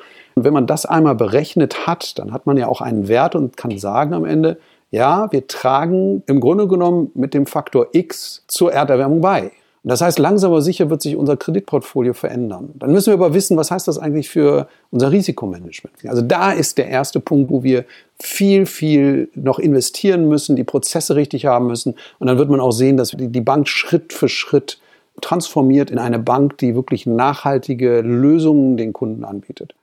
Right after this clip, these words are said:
Ich glaube, wir werden dann sehr viel strenger werden, was dann auch unsere eigenen Regularien angeht. Zwanzig fünfundzwanzig werden wir komplett aussteigen aus der Finanzierung von Kohlebergbau.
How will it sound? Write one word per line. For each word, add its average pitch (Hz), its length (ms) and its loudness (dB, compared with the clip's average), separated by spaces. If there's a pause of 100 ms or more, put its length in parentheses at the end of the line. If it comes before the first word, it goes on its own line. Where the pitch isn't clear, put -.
Ich 143 160 0
glaube, 190 240 4
wir 160 80 2
werden 170 240 4
dann 156 160 2
sehr 170 180 0
viel 160 180 -2
strenger 160 680 0 (280)
werden, 151 760 2
was 135 320 -4
dann 139 140 0
auch 135 180 -2
unsere 131 320 0
eigenen 139 280 0
Regularien 117 880 0
angeht. 101 480 -14 (100)
Zwanzig 139 360 -2
fünfundzwanzig 143 640 0 (520)
werden 135 560 2 (760)
wir 123 380 2 (240)
komplett 143 460 0
aussteigen 127 480 0
aus - 140 -6
der 131 100 -2
Finanzierung 127 520 0
von 127 140 -4
Kohlebergbau. 143 800 -2